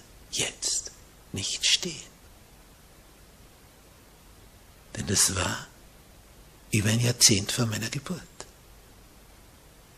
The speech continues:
Es ist oft knapp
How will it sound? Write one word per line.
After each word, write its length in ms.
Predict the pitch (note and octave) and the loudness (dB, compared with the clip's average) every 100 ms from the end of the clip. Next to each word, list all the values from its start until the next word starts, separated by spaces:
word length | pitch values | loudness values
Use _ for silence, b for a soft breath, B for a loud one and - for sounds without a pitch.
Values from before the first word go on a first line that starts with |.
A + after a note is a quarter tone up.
| - - - - - - - - - - - - - - - - - - | -20 -20 -20 -20 -20 -20 -20 -20 -20 -20 -20 -20 -20 -20 -20 -20 -10 6
Es 140 | - | 8
ist 180 | F3+ - | 8 8
oft 220 | F#3+ - | 6 6
knapp 340 | - A3+ F#3+ | 8 10 10